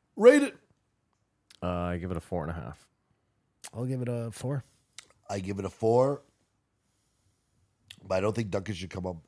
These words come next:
Speaker 1: as much as he does.
Speaker 2: Oh, in closing, we forgot to mention, Duncan said one of the funniest things ever where he's like, he's like, "We take, like, hieroglyphs as, like, these,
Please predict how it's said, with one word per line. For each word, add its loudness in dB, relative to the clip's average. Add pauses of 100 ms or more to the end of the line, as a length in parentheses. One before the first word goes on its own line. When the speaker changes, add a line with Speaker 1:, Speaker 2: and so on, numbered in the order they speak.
Speaker 1:
as -14
much -12
as -18
he -14
does. -20 (160)
Speaker 2:
Oh, 4
in 2
closing, 2
we 0
forgot -2
to -2
mention, -2
Duncan -4
said -4
one -2
of -2
the -4
funniest -6
things -8
ever -6
where -6
he's -8
like, -10 (840)
he's -4
like, -4
"We -2
take, -2
like, -4
hieroglyphs 0
as, -4
like, -6
these, -8